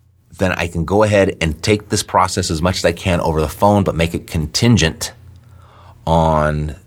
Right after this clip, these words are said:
these guidelines lifting and me being able to actually inspect the property. Okay? Um, but don't default to that. I, I would go for the appointment. If you wanna wear your mask, wear your mask. If that's gonna make you feel comfortable,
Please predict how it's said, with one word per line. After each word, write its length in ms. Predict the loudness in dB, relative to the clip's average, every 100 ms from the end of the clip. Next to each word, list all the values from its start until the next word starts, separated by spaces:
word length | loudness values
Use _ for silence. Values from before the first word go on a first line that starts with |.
| -14
these 360 | -8 -6 -6 -10 -10
guidelines 560 | -4 -2 -2 -2 -4 -2
lifting 600 | 0 0 -2 -2 -2 -6 -12 -20 -20 -20 -20 -20 -20 _ -20 -10
and 220 | -2 0 2
me 120 | 2
being 160 | 2
able 180 | 0 0
to 120 | -2
actually 260 | -2 -2 -4
inspect 340 | -4 -4 -4
the 60 | -4
property. 460 | -4 -6 -8 -14 -14 -20 -20 -20 -16 -10
Okay? 260 | -4 -2 -4 -6 -18 -20 -20 -20 -20 -14
Um, 300 | -8 -8 -8 -6
but 120 | 0
don't 280 | 2 0 0
default 400 | -2 2 0 0
to 80 | -4
that. 260 | -4 -4 -10 -20 -8
I, 160 | -2 0
I 120 | 2
would 180 | 0 2
go 180 | 0 0
for 180 | -2
the 100 | -2
appointment. 480 | -4 -4 -8 -8 -14
If 140 | -10 -4
you 60 |
wanna 180 | 0 2
wear 140 | 2 2
your 120 | 0
mask, 360 | 0 -2 -4
wear 140 | -2 -2
your 100 | -2
mask. 440 | -4 -6 -10 -14 -20 -20 -20 -10
If 100 | -2
that's 180 | -2
gonna 160 | 0 -2
make 120 | -2
you 80 | -2
feel 120 | -4
comfortable, 640 | 0 -2 0 -2 -2 -8